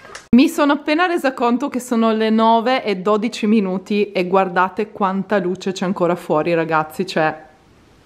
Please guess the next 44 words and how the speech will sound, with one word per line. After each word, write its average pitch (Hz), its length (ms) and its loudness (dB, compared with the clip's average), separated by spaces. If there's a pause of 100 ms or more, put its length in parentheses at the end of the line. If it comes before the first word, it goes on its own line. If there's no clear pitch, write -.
(420)
beh, - 220 0
incredibile, 226 1120 4
è 208 80 -2
incredibile. 208 880 2
Ho 226 100 -2
messo 359 280 0
il 311 100 -2
pigiama, 320 520 4
mi 330 140 -2
sono 294 180 0
messa 302 380 0
comoda 320 580 2
e 277 120 2
nel 262 220 0
frattempo 294 760 -2
è 220 80 -8
arrivata 262 580 -2
la 262 100 -4
cenetta, 262 640 0
ho 220 60 -10
ordinato 208 480 -6
la 247 100 -2
pizza. 370 840 2
L'ho 247 140 4
ordinata 285 460 0
da 247 100 2
questo 302 300 -2
ristorante 240 680 0
che 226 280 0
adoro, 220 480 0
se 240 180 -2
venite 226 360 -2
ad 208 60 0
Amsterdam, 202 680 -2
super 208 340 -2
consigliato, 240 640 0
cucina 214 600 0
italiana, 226 580 2
ci 220 100 -10
sono 202 220 -6
stata 202 320 -6
sia 226 240 2
a 240 60 -2
cena 196 460 -2